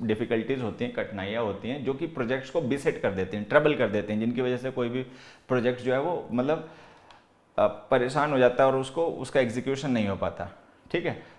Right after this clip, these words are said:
वो जो ऐसी तरीके की जो difficulties होती हैं, may be a barrier to the idea of open source। Open source का जो idea है वो उसके लिए एक barrier बन सकते हैं, रुकावट बन सकती हैं, ठीक है।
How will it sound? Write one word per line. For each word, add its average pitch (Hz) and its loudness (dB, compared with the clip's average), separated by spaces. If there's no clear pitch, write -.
वो 170 4
जो 202 6
ऐसी 139 2
तरीके 156 2
की 156 -2
जो 147 0
difficulties 127 0
होती 101 -2
हैं, 98 -2
may 117 0
be 131 2
a 113 0
barrier 107 4
to 107 0
the 98 4
idea 95 2
of 92 2
open 92 -8
source। 90 -10
Open 117 2
source 113 -2
का 107 4
जो 104 2
idea 101 2
है 120 2
वो 139 0
उसके 123 -4
लिए 127 0
एक 117 -8
barrier 98 0
बन 92 -6
सकते 90 -12
हैं, 90 -4
रुकावट 101 2
बन 92 -4
सकती 87 -14
हैं, 82 -18
ठीक 160 -4
है। - -10